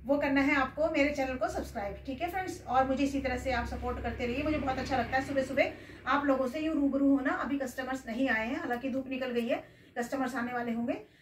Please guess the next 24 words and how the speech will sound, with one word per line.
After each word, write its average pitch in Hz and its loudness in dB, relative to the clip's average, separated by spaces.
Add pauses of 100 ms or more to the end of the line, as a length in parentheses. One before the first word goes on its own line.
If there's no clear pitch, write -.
(160)
तो 262 4
मैं 262 4
आपसे 240 0
रोज 285 2
इसी 277 0
तरह 262 2
से 262 -4
मिलती 240 -4
रहूंगी 240 -2
फ्रेंड्स। 285 -2
बस 247 -2
आप 233 -2
अपना 240 -8
साथ 269 -4
यूं 262 -2
ही 277 6
मेरे 247 0
साथ 285 -2
बनाए 233 0
रखिए 277 -2
इस 311 -2
नए 233 0
साल 233 0
में। 311 0